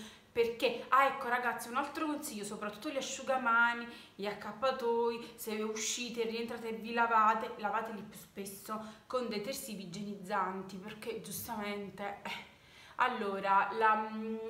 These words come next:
al, oggi ho deciso di utilizzare, eh, ormai sono due i fondotinta che utilizzo più frequentemente per il colore, perché sono sempre più chiaro, non so com'è possibile,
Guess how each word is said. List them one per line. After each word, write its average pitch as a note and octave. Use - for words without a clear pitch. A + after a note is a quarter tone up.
al, A#3
oggi D#4
ho B3
deciso A#3+
di A3
utilizzare, G#3+
eh, A3
ormai A3
sono A3
due A3
i G3+
fondotinta G#3+
che G3+
utilizzo F#3+
più A#3
frequentemente G3+
per -
il G3
colore, A3+
perché F#3+
sono F#3
sempre F#3
più -
chiaro, E3
non F3
so F3+
com'è F3
possibile, G#3